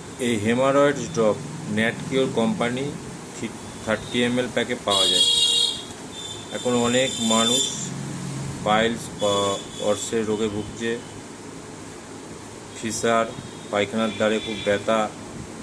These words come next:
তাদের জন্য এই ওষুধটি আমি বলবো তারা এই ওষুধটি ব্যবহার করতে পারে। এটা হোমিওপ্যাথিক মেডিসিন, দেখতেই পাচ্ছেন লেখা আছে। কোম্পানি ন্যাটকিওর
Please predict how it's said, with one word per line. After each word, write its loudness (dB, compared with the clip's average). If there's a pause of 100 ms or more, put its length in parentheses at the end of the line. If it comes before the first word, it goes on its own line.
(600)
তাদের 2
জন্য 2 (140)
এই 4
ওষুধটি -4
আমি 2
বলবো 2 (180)
তারা 4
এই 2
ওষুধটি -6 (100)
ব্যবহার 4
করতে -4
পারে। -4 (460)
এটা -2 (100)
হোমিওপ্যাথিক 0 (100)
মেডিসিন, 0 (280)
দেখতেই -2
পাচ্ছেন -2 (380)
লেখা 0
আছে। -6 (2250)
কোম্পানি 2 (140)
ন্যাটকিওর 0